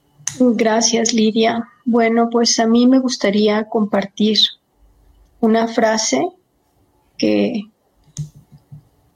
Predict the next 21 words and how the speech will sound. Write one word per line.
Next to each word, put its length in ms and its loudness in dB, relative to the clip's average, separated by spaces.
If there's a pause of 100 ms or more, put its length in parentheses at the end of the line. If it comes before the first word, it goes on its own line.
abarca 840 -2 (100)
lo 280 -2
que 420 2
es, 420 -6 (140)
eh, 340 0 (420)
el 180 0
sufrimiento, 760 0
la 160 0
culpa 460 -2
y 60 2
la 140 2
muerte. 540 0 (340)
Ella 500 2
es 300 0
una 420 2
logoterapeuta, 1160 0 (920)
María 340 2
Ángeles 360 0
Noblejas, 680 -2
y 80 2
dice 580 0